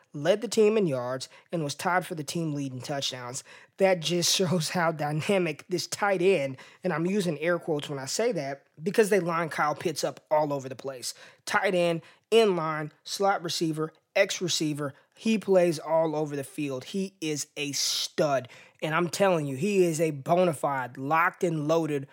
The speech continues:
first round N F L draft pick, when and if he declares next year.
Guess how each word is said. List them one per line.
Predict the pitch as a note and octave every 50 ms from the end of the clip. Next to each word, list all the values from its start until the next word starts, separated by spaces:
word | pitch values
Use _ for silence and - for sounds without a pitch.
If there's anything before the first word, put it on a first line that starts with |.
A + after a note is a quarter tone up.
| - - -
first | - - G3+ G3 G3 F#3 -
round | F#3 F3 E3+ E3+ E3 -
N | E3 E3
F | D#3 D3 -
L | E3 C#3+
draft | C3+ C3+ C#3+ D3 D3 C#3 -
pick, | - D#3+ D3 C#3 - - - - - _
when | - E3 E3 F#3 F#3+ F3+
and | E3+ D#3+
if | D#3+ D3+
he | - D#3+
declares | D3+ C#3+ C3+ - C#3+ C#3+ C#3 C3+ B2+ -
next | C3+ B2+ A#2+ - - -
year. | G3+ G3 C#3 G#2+